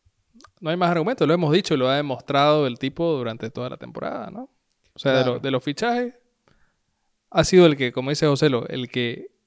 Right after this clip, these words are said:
Speaker 1: se ha reflejado en número el aporte que ha tenido en cancha.
Speaker 2: Sí.
Speaker 1: Poco, poco más pa-, pa-, para agregar, digamos, ¿no?
Speaker 2: Claro, es verdad. Ahora, esta temporada, para cerrar ya el episodio, que estamos justo,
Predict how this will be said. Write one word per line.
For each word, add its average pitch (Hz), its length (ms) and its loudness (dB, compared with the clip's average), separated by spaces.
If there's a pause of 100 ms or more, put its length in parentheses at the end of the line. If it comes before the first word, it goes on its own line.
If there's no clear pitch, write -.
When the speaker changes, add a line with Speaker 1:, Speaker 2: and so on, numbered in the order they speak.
(160)
Speaker 1:
se - 160 -4
ha 160 60 8
reflejado 143 880 2 (540)
en 135 180 -6
número 220 580 0 (220)
el 127 180 -10
aporte 117 340 -4
que 117 60 -10
ha 113 60 -8
tenido 120 420 -18
en 156 60 -18
cancha. - 360 -18 (1800)
Speaker 2:
Sí. 208 180 -10
Speaker 1:
Poco, 185 300 0
poco 175 200 6
más 160 160 6
pa-, 131 320 2
pa-, 120 160 -2
para 120 180 -2
agregar, 117 440 -4
digamos, 107 340 -12
¿no? 233 80 -6 (260)
Speaker 2:
Claro, 139 320 -8
es - 120 -14
verdad. 135 260 -8 (520)
Ahora, 135 440 0 (100)
esta 160 220 -2
temporada, 131 460 -8
para 117 180 -8
cerrar 143 300 -8
ya 131 160 -2
el 123 100 2
episodio, 120 500 -2
que 110 60 -10
estamos 113 320 -2
justo, 110 420 -8